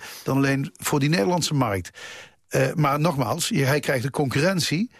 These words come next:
En daardoor moet hij zorgen dat hij beter is... of in ieder geval op gelijke tred loopt met zijn concurrent.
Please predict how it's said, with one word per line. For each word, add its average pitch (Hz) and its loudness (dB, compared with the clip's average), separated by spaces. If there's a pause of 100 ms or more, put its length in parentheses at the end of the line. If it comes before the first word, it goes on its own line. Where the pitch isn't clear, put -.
(300)
En 143 0
daardoor 175 2
moet 131 0
hij 123 0
zorgen 135 2
dat 139 0
hij 147 -2
beter 147 0
is... 165 0
of 143 0
in 147 -2
ieder 151 0
geval 147 0
op 143 -4
gelijke 147 0
tred 156 0
loopt 156 -2
met 160 0
zijn 156 -2
concurrent. 160 0